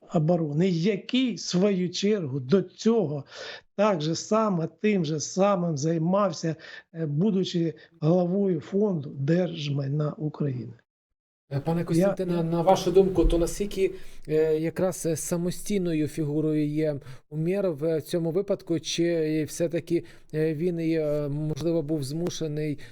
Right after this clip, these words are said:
Speaker 2: взяти того самого Тимошенко, е,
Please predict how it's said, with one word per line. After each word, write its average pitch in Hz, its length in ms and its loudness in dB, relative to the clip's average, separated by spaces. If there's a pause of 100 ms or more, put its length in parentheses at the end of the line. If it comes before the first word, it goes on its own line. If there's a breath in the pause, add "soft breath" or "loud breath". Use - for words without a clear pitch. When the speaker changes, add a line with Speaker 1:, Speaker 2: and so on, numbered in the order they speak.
(180 loud breath)
Speaker 2:
взяти 147 400 -2
того 151 400 -2
самого 147 400 -4
Тимошенко, 165 760 -2 (360 loud breath)
е, 147 460 0